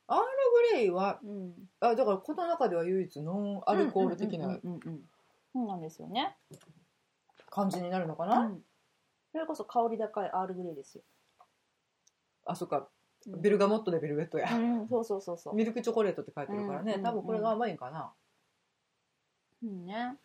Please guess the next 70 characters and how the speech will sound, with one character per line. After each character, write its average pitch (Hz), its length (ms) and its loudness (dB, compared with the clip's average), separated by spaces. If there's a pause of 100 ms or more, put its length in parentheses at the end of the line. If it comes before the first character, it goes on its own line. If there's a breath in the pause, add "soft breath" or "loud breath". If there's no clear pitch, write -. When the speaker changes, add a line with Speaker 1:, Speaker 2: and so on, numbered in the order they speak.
(100)
Speaker 2:
で 320 140 -6
も 262 100 0
ジ 277 140 -6
ン 392 80 -4
ト 480 80 -6
リ 330 60 -4
ュ - 20 -4
フ 190 60 -4
行 185 80 -8
き 311 80 -6
ま 320 100 -4
し 320 80 -8
ょ 294 40 -10
う - 20 -14
か。 240 200 -2 (600)
お 202 40 -10
酒、 208 260 -8
お 190 80 -4
酒、 175 220 -12
お 156 60 -8
酒 170 200 -14
と - 100 -18
来 - 100 -8
て 165 60 -14
ま 160 120 -12
す - 120 -20
ん 135 40 -18
で。 123 100 -18 (480)
Speaker 1:
ね 151 440 -6
え。 - 20 -2
Speaker 2:
ね。 190 600 -2
Speaker 1:
私 185 300 -6
ジ 294 180 -8
ン 330 80 -6
が 220 100 2
一 208 200 -2
番 247 160 2
楽 247 220 -4
し 247 100 -8
み 233 100 -2
な 190 80 -2
の、 156 120 -4
実 147 240 -10
は。 139 220 -10 (160)
Speaker 2:
本 370 140 -10
当 370 120 -4
に？ 311 200 0
Speaker 1:
う 185 80 -2
ん。 170 380 -2
Speaker 2:
じ - 80 2
ゃ 311 60 6
あ 262 40 0
こ 294 140 -8
こ 359 160 -2
で 247 140 -2
一 220 120 -8
回 202 480 2
ア 214 100 2
ー 233 60 4
ル 226 100 -4
グ 226 120 -2
レ 175 180 -2
イ - 120 -16
行 196 100 -12
っ - 40 -20
て 196 100 -4
み 135 120 -12
る？ - 80 -12
Speaker 1:
う 254 180 2
ん。 151 200 -2